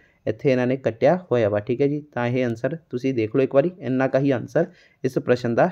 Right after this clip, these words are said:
ਹੈਗਾ ਵਾ। ਅਗਲਾ ਦੋਸਤੋ ਪ੍ਰਸ਼ਨ ਕੀ ਹੈ? ਅਗਲਾ ਹੈਗਾ ਦੋਸਤੋ ਬਾਰਾਂ ਐਕਸ ਦਾ ਸਕੁਏਅਰ ਮਾਈਨਸ ਸੈਵਨ ਐਕਸ ਪਲੱਸ ਵਨ ਦਾ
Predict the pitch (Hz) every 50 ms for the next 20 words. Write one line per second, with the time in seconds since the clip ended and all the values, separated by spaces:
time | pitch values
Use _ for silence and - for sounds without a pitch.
0 | - - 120 117 113 101 98 92 98 - _ _ _ _ _ _ _ _ _ _
1 | _ _ _ _ _ - _ _ _ _ _ _ - 135 147 185 208 214 220 214
2 | 214 240 220 208 202 202 220 208 196 202 202 202 202 220 240 254 - _ _ _
3 | _ - 135 147 175 202 196 180 185 190 190 185 190 220 190 143 143 143 156 175
4 | 196 180 165 165 - - 190 175 170 175 175 175 - 156 160 170 170 160 151 151
5 | 160 170 - 180 - - 147 143 156 165 156 147 143 143 - - 165 165 - 156
6 | 151 156 156 - 170 160 139 139 143 135 160 180 202